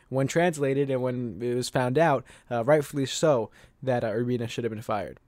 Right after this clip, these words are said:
W W E releases another respected name. Earlier this week, W W E reportedly released a number of W W E Network, W W E Studios, and digital department employees. As per P W Insider, W W E has released Giancarlo Ditamo, who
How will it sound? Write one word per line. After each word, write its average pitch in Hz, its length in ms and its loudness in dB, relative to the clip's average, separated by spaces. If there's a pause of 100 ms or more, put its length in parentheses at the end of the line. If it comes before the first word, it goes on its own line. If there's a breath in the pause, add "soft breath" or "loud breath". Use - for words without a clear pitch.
(320)
W 214 280 8
W 208 280 10
E 226 160 6
releases 190 440 4
another 208 340 8
respected 202 500 6
name. 202 420 6
Earlier 226 340 6
this 185 240 4
week, 180 260 2
W 190 240 6
W 180 260 6
E 196 100 4
reportedly 185 520 2
released 165 340 0
a 160 140 2
number 196 480 4
of 156 220 2
W 156 200 6
W 143 240 4
E 135 80 2
Network, 220 480 2
W 180 220 4
W 170 220 6
E 156 100 0
Studios, 180 560 2
and 202 320 0
digital 202 300 4
department 226 420 2
employees. 135 540 0 (200 soft breath)
As 190 240 4
per 202 220 2
P 208 220 0
W 180 320 4
Insider, 196 480 4
W 170 280 2
W 160 220 4
E 175 120 2
has 170 340 0
released 160 320 -2
Giancarlo 185 800 2
Ditamo, 147 580 2 (340 loud breath)
who 170 300 4